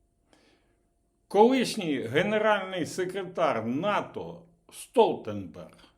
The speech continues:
розповів про розмову з Володимиром Зеленським на початку Великої війни щодо закриття неба над Україною. Він подзвонив мені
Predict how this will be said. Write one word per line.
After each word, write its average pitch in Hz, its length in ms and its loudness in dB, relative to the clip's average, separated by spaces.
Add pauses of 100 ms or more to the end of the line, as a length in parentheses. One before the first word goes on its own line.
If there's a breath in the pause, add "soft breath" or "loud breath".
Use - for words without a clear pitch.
(120)
розповів 160 840 -4
про 156 220 -2
розмову 160 640 -4
з 117 80 -12
Володимиром 139 1000 -2
Зеленським 139 840 -6 (400 loud breath)
на 180 220 0
початку 135 880 -4 (100)
Великої 127 680 -4
війни 131 680 -4 (100)
щодо 147 520 -4
закриття 131 680 -4
неба 110 560 -2 (380 soft breath)
над 117 420 -4 (260)
Україною. 120 680 -6 (680 soft breath)
Він 269 260 4
подзвонив 208 840 0
мені 180 580 -2